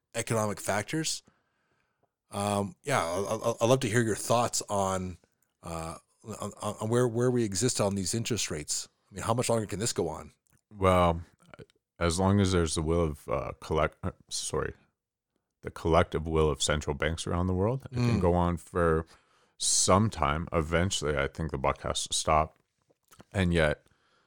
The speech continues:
Speaker 2: people have been saying this since twenty ten.
Speaker 1: Right. So I heard a really interesting hypothesis that one of the main drivers, because of all, like, because the capital is coming from somewhere, right?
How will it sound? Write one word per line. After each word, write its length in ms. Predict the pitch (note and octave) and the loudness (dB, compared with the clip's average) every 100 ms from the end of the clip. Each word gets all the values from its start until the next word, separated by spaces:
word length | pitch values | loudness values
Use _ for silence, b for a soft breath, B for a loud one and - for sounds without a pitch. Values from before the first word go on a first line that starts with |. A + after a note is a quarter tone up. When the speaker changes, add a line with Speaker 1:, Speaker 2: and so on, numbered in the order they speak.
| _ _ | _ _
Speaker 2:
people 300 | - F2+ F#2 | -4 0 0
have 120 | D#2+ | 0
been 160 | D#2 C#2+ | 0 -2
saying 300 | - D#2 D#2 | 0 0 0
this 140 | C#2+ | -2
since 520 | - - - C#2+ - | -2 -2 -2 -4 -4
twenty 340 | - - D2+ - | -4 -4 -4 -6
ten. 300 | - D2+ C#2 - B B B B | -8 -8 -8 -10 B B B B
Speaker 1:
Right. 280 | B2+ D3 B2 - | 4 4 2 -4
So 240 | - C#3 - | 0 2 2
I 160 | C#3+ F#3 | 2 2
heard 220 | F#3 D3+ | 2 2
a 60 | |
really 580 | A2+ A2+ A#2 C3 A#2+ A2+ - | 2 2 8 10 10 6 0
interesting 920 | G#2 G#2 G2+ - F#2+ F2+ F2 E2+ F#2 _ - | -6 -4 -4 -2 -2 -2 -4 -6 -10 _ -4
hypothesis 920 | G#2+ - F#2 - E2 - C#2+ - - _ _ _ _ _ _ _ _ _ _ _ - | -2 2 2 2 -4 -6 -4 -4 -4 _ _ _ _ _ _ _ _ _ _ _ -2
that 140 | G#2+ | 2
one 200 | A2+ C#3+ | 6 6
of 80 | F3+ | 6
the 80 | D#3+ | 4
main 420 | B2+ B2 B2 B2 | 4 4 2 0
drivers, 500 | G2+ G2 G2 F2+ F2 | 0 2 0 0 -6
because 440 | - G2 - A#2+ | -8 -4 0 0
of 140 | G#2+ F#2+ | 0 2
all, 240 | G#2 A2 | 4 4
like, 260 | A2 G#2 - | 2 -4 -6
because 240 | - A#2 - | -6 -4 -2
the 40 | |
capital 440 | - D3+ D#3+ D#3 | 2 2 4 2
is 80 | B2 | 2
coming 240 | - A#2 A2+ | 2 -2 -2
from 160 | F#2+ | -4
somewhere, 520 | - G2+ F#2 D2+ - _ _ _ _ | -2 0 -2 -4 -10 _ _ _ _
right? 180 | F2 - | -10 -10